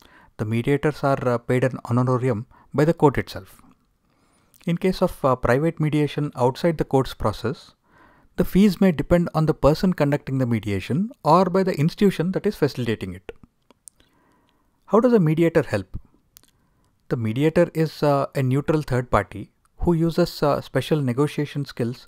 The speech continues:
and, uh, communication techniques to help the litigants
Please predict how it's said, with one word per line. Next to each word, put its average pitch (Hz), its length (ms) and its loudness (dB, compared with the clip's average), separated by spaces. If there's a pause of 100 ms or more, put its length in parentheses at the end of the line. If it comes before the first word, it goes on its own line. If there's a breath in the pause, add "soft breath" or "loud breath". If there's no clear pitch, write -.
(120)
and, 151 300 2
uh, 135 80 2
communication 135 600 -2
techniques 110 500 -8 (500 soft breath)
to 190 100 2
help 196 280 0 (120)
the 190 100 0
litigants 156 640 -2